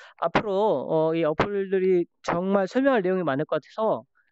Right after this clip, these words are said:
오늘은 이렇게 좀 사용하는 방법을 중심으로 봤고요.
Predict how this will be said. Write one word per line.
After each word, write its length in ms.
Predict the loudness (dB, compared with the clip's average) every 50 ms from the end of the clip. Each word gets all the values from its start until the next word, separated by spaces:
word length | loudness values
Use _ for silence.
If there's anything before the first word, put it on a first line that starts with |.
| _ _ _ _ _ -6
오늘은 300 | -2 0 0 0 0 0
이렇게 220 | -2 -2 -4 -4
좀 180 | -4 -2 -2 -2
사용하는 500 | -2 -2 0 2 2 2 2 2 0 -2
방법을 520 | -2 -4 -2 0 0 0 0 0 0 0
중심으로 400 | 0 -4 -6 -6 -6 -4 -4 -4
봤고요. 520 | -6 -8 -10 -6 -4 -2 -2 -2 -2 -4